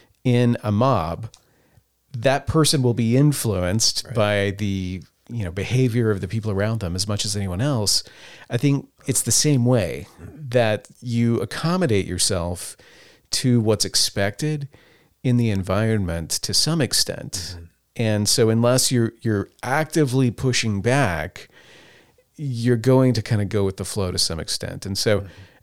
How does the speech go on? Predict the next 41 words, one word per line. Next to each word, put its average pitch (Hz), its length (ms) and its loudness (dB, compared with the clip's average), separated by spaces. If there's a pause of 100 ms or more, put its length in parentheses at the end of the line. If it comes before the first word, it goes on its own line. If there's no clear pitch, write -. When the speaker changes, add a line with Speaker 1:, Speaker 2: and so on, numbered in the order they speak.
(140)
Speaker 1:
I, 113 160 -2
I 123 120 0
don't 156 300 2
agree 120 400 2
that, 104 340 0 (100)
that 117 160 -2
somehow 113 380 2
we're 104 220 0
revealing 101 520 0
our 95 160 -2
true 131 400 -2
selves 127 640 0
in 123 200 -2
these 123 200 2
environments 123 840 -2
Speaker 2:
Right. 110 80 -2
Speaker 1:
and 101 140 0
that 95 260 -2 (680)
face-to-face 127 760 0
interaction 110 880 0
or, 95 480 -2 (320)
uh, 92 220 -2
who - 180 0
we 131 200 4
are 110 180 2
in 101 60 0
a 90 60 -2
book 120 440 2
is, 104 320 -2
is 120 260 -4
more 110 160 2
manufactured. 101 920 -2
I 87 60 -6
think 147 220 -4
it's - 140 -4
the 95 180 -2
opposite, 92 540 -4
that 113 100 -6
even 123 200 -2
Speaker 2:
Mm-hmm. 117 80 0
Speaker 1:
though 107 240 -2